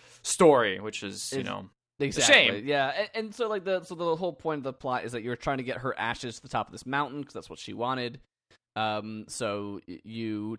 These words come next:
Speaker 2: you two are on a journey to do that, and along the way, a lot of things get in your way and stop you and such and such and
Speaker 1: How
Speaker 2: such.
Speaker 1: annoying. How's the gameplay?
Speaker 2: Um, it's cool. It's actually, I like it a lot. It is not at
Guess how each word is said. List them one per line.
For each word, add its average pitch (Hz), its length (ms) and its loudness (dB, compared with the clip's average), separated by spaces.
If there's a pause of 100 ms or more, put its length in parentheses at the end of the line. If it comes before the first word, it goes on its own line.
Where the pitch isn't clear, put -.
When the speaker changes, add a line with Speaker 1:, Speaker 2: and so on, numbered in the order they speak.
Speaker 2:
you 110 120 -10
two 107 340 -4
are 104 140 -2
on 104 160 -4
a - 20 -8
journey 101 380 -6
to 90 380 -8
do 190 180 -2
that, 175 240 6
and 120 120 0
along 123 220 0
the 120 80 -4
way, 107 220 0
a 107 80 0
lot 101 120 -2
of 98 100 -10
things 101 540 -8
get - 120 -6
in 87 100 -8
your 95 80 -10
way 95 360 -4
and 92 140 -14
stop 101 240 -10
you 98 220 -8
and 80 320 -12
such - 320 -16
and 78 100 -20
such - 120 -16
and - 40 -16
Speaker 1:
How 143 300 2
Speaker 2:
such. - 80 -20
Speaker 1:
annoying. 95 440 -4 (260)
How's 233 140 6
the 240 60 0
gameplay? 202 360 6 (200)
Speaker 2:
Um, 185 300 8 (160)
it's - 220 2
cool. 196 380 0
It's 147 200 2
actually, 185 320 2
I 135 140 2
like 151 260 0
it 190 60 0
a 175 60 2
lot. 139 300 0
It 120 80 -4
is 123 140 -4
not 151 300 0 (340)
at 135 120 -8